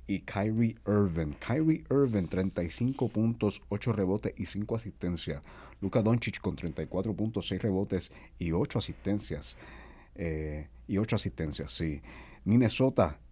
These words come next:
terminó el partido ciento ocho. Anthony Edwards, treinta y seis puntos. Karl Anthony Towns, veinticuatro. Dallas, ciento quince. Minnesota, ciento ocho. Un partido,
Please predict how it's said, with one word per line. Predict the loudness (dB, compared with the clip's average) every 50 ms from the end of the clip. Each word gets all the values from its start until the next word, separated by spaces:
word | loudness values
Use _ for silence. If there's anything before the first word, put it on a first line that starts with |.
| -10 -4
terminó | -2 0 2 4 2 2
el | 2
partido | 4 2 2 2 2 2 2 2 0
ciento | 0 -2 2 2 4 2 2 2 2 2 2 2 2 2
ocho. | 2 2 2 0 -2 -4 -2 0
Anthony | 0 0 2 4 4 4 4 2
Edwards, | 2 0 0 2 2 0 0 0 -2 -4 -8 -8 -8 -6
treinta | -6 -6 -4 -4 -4 -6
y |
seis | -6 -6 -6 -6
puntos. | -6 -4 -4 -4 -4 -2 -4 -6 -6 -6
Karl | -4 -2 0 2 2
Anthony | 0 -2 0 -2 -2 -2
Towns, | 0 0 0 0 0 -2 -6 -10 -6
veinticuatro. | -4 0 2 2 2 0 -2 -4 -10 -14 -10 -6 -2 2 4 4 4 2 0 -2 -4 -2
Dallas, | 0 0 0 0 0 0
ciento | 0 -2 -2 -2 0 -2 -4
quince. | -4 -2 -2 -2 -2 -2 -2 -2 -2 -2
Minnesota, | 0 0 0 -2 -2 -4 -6 -6 -6 -6 -4 -4 -4 -4 -6 -8 -16
ciento | -18 -14 -10 -6 -2 -2 0 0 -2 -4 -6 -6 -2 -2 -2 -2 -2 -6 -16 -20 -20 -20 -20 -20 -20 -20 -20 -10 -2
ocho. | 0 0 0 0 -2 -6 -8 -6 -6 -8 -10 -14 -18 -20 -14 -6 -4
Un | -4 -2
partido, | 2 2 2 2 2 2 4 6 6 8 8 8 6 4 2